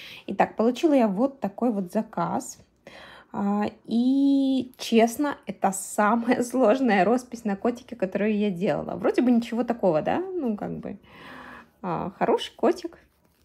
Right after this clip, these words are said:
Вот, всё в нём замечательно. Но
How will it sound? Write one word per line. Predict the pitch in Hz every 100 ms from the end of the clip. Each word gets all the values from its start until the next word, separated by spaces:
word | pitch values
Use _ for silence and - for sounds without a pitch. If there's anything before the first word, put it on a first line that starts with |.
| _ _ _ -
Вот, | 185 170
всё | - - 247 302
в |
нём | 254 226 233
замечательно. | 226 226 226 214 185 190 311 359 466 - _ _ - - - - - - _ _ _ _ _ _ _
Но | 220 240 277 285 226 202 220 523